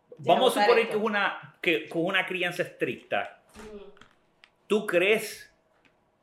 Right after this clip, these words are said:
Speaker 2: que a una persona religiosa se le cría de tal manera que a esa persona dice, "Yo tengo entonces el derecho de matar a esta
Speaker 1: De
Speaker 2: otra"?
Speaker 1: matar a esta,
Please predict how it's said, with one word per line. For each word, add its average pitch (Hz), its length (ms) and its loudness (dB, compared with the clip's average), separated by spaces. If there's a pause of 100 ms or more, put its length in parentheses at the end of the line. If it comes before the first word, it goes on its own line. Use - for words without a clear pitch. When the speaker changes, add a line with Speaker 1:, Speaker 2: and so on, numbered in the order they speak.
(200)
Speaker 2:
que 151 640 -2
a 143 140 4
una 185 340 2
persona 180 460 2
religiosa 160 640 -2
se 147 200 -2
le 123 220 -4
cría 165 640 0 (960)
de 139 160 -2
tal 156 280 4
manera 160 480 2
que 131 120 0
a - 40 4
esa 156 280 0
persona 156 500 0
dice, 156 640 -4 (160)
"Yo 143 240 2
tengo 165 260 0
entonces 160 400 -4
el 160 180 -2
derecho 139 400 -2
de 147 100 -4
matar 151 260 -4
a - 20 -2
esta 180 160 0
Speaker 1:
De - 20 2
Speaker 2:
otra"? 170 180 0
Speaker 1:
matar 175 240 2
a 165 40 -2
esta, - 240 -10